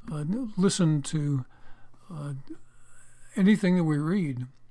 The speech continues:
anything that we hear that comes from you, and put it into practice in our lives.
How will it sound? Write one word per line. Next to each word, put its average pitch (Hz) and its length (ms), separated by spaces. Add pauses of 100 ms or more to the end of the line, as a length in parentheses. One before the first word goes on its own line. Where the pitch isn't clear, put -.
(140)
anything 170 340
that 156 80
we 147 160
hear 147 540
that 160 160
comes 156 240
from 156 180
you, 147 320 (680)
and 151 220
put 180 160
it 180 140
into 170 180
practice 156 540
in 151 100
our 143 100
lives. 147 480